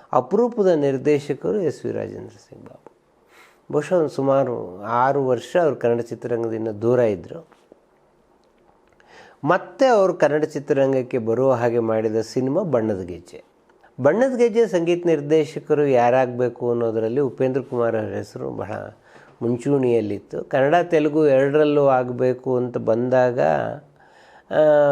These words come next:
ಹಂಸಲೇಖ ಆಗಬಹುದು ಅನ್ನೋ ಒಂದು ಬದಲಾವಣೆ ಬಂತು. ಇದಾದ ಮೇಲೆ ಬಾಬು ಅವರು ಅನೇಕ ಸಿನಿಮಾಗಳಿಗೆ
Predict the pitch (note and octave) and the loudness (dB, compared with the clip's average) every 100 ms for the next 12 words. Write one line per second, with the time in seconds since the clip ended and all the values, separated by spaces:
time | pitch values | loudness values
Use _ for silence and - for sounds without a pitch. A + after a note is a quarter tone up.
0 | C#3 C3 B2 - - - - - - G3 | 2 0 -2 -6 -16 -16 -16 -14 -2 -2
1 | A3+ A3+ G3 F3 D3 C3 C#3 C#3 C3+ B2 | 0 0 0 0 2 2 0 -2 -2 -2
2 | C3 B2+ B2 A#2+ D3 E3 B2 A2 G#2 A2 | -2 -2 -2 -2 -4 -4 -2 -4 -2 -2
3 | G#2 G2+ G2 F#2 - - A#2+ C3 F3 A#3 | -2 -6 -10 -14 -20 -8 -2 2 2 2
4 | A3 A3 G#3+ A3 E3 - - B2 B2 C3 | 0 0 2 2 2 0 -8 -2 0 2
5 | C#3 C3+ C3 A#2+ A#2 D3 D3+ D#3 B2 A#2+ | 0 0 0 0 2 2 0 -4 -2 -4
6 | A#2+ A#2 A2+ A2+ G#2 | -4 -4 -6 -6 -8